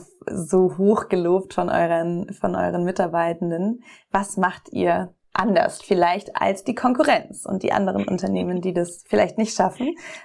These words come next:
Weil das gute Gehalt, das kriegt man ja vielleicht auch irgendwie woanders. Und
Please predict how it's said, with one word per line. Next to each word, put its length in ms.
Weil 220
das 160
gute 240
Gehalt, 640
das 240
kriegt 240
man 140
ja 140
vielleicht 440
auch 140
irgendwie 360
woanders. 760
Und 400